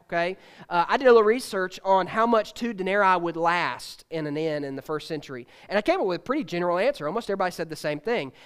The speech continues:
that one denarii would last you a month in a hotel. Boy, <laughs> if you could make one day's worth of wage and live a month in a hotel, that's pretty good living, right? Now, of course, that, these weren't Holiday Inns, you know, no continental breakfast at the inn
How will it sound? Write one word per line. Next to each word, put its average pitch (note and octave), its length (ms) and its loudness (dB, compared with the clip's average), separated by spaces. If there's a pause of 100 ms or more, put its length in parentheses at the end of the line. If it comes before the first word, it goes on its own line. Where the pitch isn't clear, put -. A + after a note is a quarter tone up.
(100)
that F3+ 220 -2
one G#3 340 2
denarii B3 520 4
would F#3+ 140 0
last F#3+ 300 0
you E3 100 -2
a C#3 40 -4
month G3 300 -4
in G3 100 -4
a F#3 40 -2
hotel. F#3 480 -6
Boy, D#3 320 -4 (300)
<laughs> F3 280 4 (280)
if E3 160 -4
you A#3+ 160 -2
could G#3+ 160 4
make G#3+ 220 4
one A#3 240 4
day's A3 280 6
worth G#3 220 2
of F#3+ 80 0
wage G#3+ 240 6
and F3+ 160 -4
live G3+ 160 2
a E3+ 60 0
month G3 280 0
in F3 100 0
a E3+ 60 0
hotel, G3 320 0
that's C#4 140 -4
pretty E3 220 -6
good D3+ 160 -6
living, F3+ 340 -2
right? D3+ 240 -4
Now, C#3+ 160 -6
of C3+ 80 -14
course, D3+ 280 -8 (200)
that, D#3+ 300 -4
these F3+ 160 -4
weren't D3+ 180 -6
Holiday C#3 460 -4
Inns, A#2+ 320 -10
you C#3 60 -10
know, A#2+ 100 -8
no D3 140 -6
continental C#3+ 480 -6
breakfast C#3+ 460 -8
at B2 120 -14
the C3 160 -12
inn A#2+ 240 -12